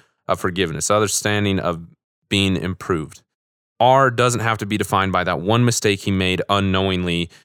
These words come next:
because of his imperfect existence. And because of that love she gives him,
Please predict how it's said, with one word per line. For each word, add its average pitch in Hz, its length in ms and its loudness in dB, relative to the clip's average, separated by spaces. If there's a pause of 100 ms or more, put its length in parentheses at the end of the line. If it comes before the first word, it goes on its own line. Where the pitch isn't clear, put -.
(140)
because 101 340 -2
of 92 60 -6
his 95 140 0
imperfect 113 640 0
existence. 90 680 -6 (1120)
And 98 100 0
because 160 380 -2
of 120 80 -2
that 90 200 -2
love 80 200 -8
she - 120 -10
gives 82 220 -8
him, - 180 -14